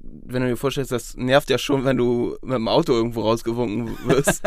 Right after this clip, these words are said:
<laughs> Und die gucken dann, ob du vielleicht eine Stange Zigaretten zu viel dabei hast.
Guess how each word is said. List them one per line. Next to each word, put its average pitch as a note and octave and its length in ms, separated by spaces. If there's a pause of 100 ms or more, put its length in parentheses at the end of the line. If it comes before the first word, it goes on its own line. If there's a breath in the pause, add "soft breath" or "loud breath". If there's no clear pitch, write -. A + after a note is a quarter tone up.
(220 loud breath)
<laughs> - 260
Und B2+ 160
die C3 60
gucken C#3+ 260
dann, C3 120
ob A#2+ 120
du C3 100
vielleicht B2 320
eine B2 140
Stange B2+ 320
Zigaretten B2 400
zu A2+ 140
viel D#3+ 180
dabei G#2+ 300
hast. C3+ 260